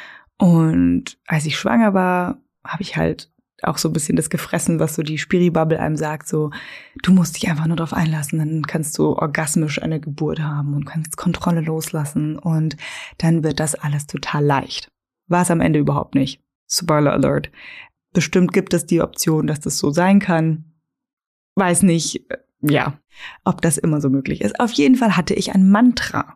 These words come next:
Ich hatte ein Mantra, auf das ich wirklich ganz viel meditiert habe und es hat mir bestimmt geholfen, weil ich weiß ja nicht, was gewesen wäre, hätte ich es nicht gehabt. Und das ging ungefähr so, ich vertraue mir und folge meiner Intuition.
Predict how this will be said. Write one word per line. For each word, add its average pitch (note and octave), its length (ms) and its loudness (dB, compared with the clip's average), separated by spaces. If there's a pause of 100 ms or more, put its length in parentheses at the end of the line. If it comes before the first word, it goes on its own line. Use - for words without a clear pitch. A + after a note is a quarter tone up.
(120)
Ich - 100 -4
hatte F#3 220 0
ein F#3 320 2 (240)
Mantra, G3 800 2
auf - 160 -2
das F3 180 0
ich F3 200 0
wirklich F3 300 -2
ganz F3+ 340 2
viel F3+ 180 2
meditiert E3 420 0
habe E3 140 -2
und E3+ 60 0
es - 120 -4
hat E3 120 -6
mir E3 60 -4
bestimmt E3+ 540 -2
geholfen, E3+ 480 0
weil D#3+ 60 -2
ich D3+ 100 -4
weiß E3 180 -2
ja E3 60 0
nicht, D#3 160 -2
was D#3 200 -6
gewesen E3 440 2
wäre, D#3 160 2
hätte D3 180 -4
ich - 140 -10
es - 140 -6
nicht G3 280 2
gehabt. E3+ 420 -2 (600)
Und E3+ 440 4 (460)
das F#3+ 180 2
ging A#3+ 180 6
ungefähr F#3 360 4
so, G#3+ 460 2 (580)
ich G#3 240 0
vertraue E3+ 560 0
mir F3+ 500 4 (360)
und D#3 160 0
folge F#3 400 2
meiner F3 280 2
Intuition. F#3 880 0